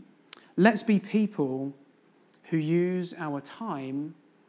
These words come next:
and our resources for him. And wherever we might be, let's be people who pray that his kingdom would come in those places. Jesus does not ask you this week to be perfect.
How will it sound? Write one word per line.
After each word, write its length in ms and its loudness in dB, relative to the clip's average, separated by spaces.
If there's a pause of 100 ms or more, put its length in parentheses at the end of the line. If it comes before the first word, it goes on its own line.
(120)
and 160 -2
our 240 2
resources 960 0 (360)
for 140 -8
him. 380 -4 (2000)
And 140 -6
wherever 260 0
we 120 2
might 220 0
be, 200 0
let's 160 -4
be 140 -4
people 320 -2
who 160 -6
pray 580 -10 (560)
that 120 -10
his 220 -4
kingdom 380 -4
would 140 -6
come 420 -12 (800)
in 140 -2
those 180 -2
places. 680 -6 (1800)
Jesus 340 0
does 140 -2
not 180 0
ask 260 -4
you 80 -2
this 200 -6
week 240 -4
to 100 -10
be 120 -6
perfect. 680 -10